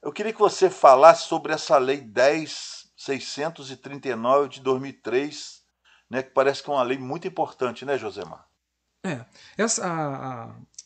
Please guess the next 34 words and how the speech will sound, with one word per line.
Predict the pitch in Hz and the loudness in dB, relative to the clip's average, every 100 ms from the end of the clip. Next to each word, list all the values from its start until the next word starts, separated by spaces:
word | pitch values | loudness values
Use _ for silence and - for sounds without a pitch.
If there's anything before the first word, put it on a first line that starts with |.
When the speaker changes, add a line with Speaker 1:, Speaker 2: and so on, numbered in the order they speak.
| _ _ _ _ _ _ _ | _ _ _ _ _ _ _
Speaker 2:
esse, | 151 165 147 | -10 -8 -10
o, | 135 131 180 - | -10 -14 -14 -12
isso | 143 190 | -8 -6
aí, | 180 | -6
essa | 160 - 165 | -6 -6 -4
lei, | 175 220 | 0 0
assim, | 208 - 143 120 _ _ _ - | -2 -8 -10 -14 _ _ _ -4
ela | 170 | -4
foi | - 254 | 2 0
criada, | 247 202 185 220 214 165 | 2 0 2 2 2 0
né, | 139 123 - _ _ _ _ _ _ | -4 -10 -18 _ _ _ _ _ _
pela, | 165 175 180 175 165 147 131 117 117 _ _ | -6 -4 -2 -2 -2 -4 -6 -10 -14 _ _
do, | 147 | -8
o | 208 190 | -4 -2
Estado | 175 - 240 226 202 151 127 | -4 -2 -2 -2 -2 -6 -10
Democrático | 120 160 151 170 143 151 | -8 -6 -4 -6 -8 -6
de, | 151 | -6
de, | 151 139 139 120 117 127 127 101 | -6 -8 -8 -8 -14 -20 -20 _
de, | 117 123 113 117 | -14 -12 -12 -6
Democrático | 135 135 - 135 127 | -4 -4 -4 -6 -8
de | 117 | -12
Direito | 120 180 190 - _ - - | -4 0 -2 -4 _ -20 -10
tinha | - | -4
necessidade | 180 175 214 - 214 139 170 190 190 | -2 -2 -2 -4 -4 -4 -2 -2 -2
de | 190 | -8
criar | - 240 214 175 185 | -6 -4 -2 0 -2
algumas | 190 160 196 208 | -4 -4 -4 -4
con-, | - 208 175 151 | -2 -4 -4 -6
de | 143 | -10
criar | 156 - 190 | -8 -4 -4
condições | 190 240 208 185 - 208 208 | 0 0 2 0 0 -2 -2
pra | 214 | -6
população | 196 196 214 170 - 208 | -6 -2 0 0 -2 -2
negra, | 190 170 139 127 | 0 -2 -2 -10